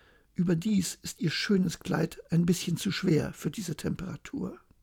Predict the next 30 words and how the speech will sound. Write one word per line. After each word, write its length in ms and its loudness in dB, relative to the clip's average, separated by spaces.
Wieder 480 8
wird 140 2
die 80 0
Schraube 500 4
angedreht. 640 0
Vielleicht 440 6
besser 360 4
als 160 -6
früher, 500 8
vielleicht 400 -8
auch 160 -2
nicht. 440 8
Der 80 2
Motor 460 8
kommt 240 0
mit 160 0
Lärm 420 6
in 220 0
Gang, 360 4
als 200 -6
sei 200 0
er 100 4
ein 160 4
anderer. 580 4
Vier 420 8
Männer 440 10
halten 340 4
rückwärts 640 0
den 200 2
Apparat 640 0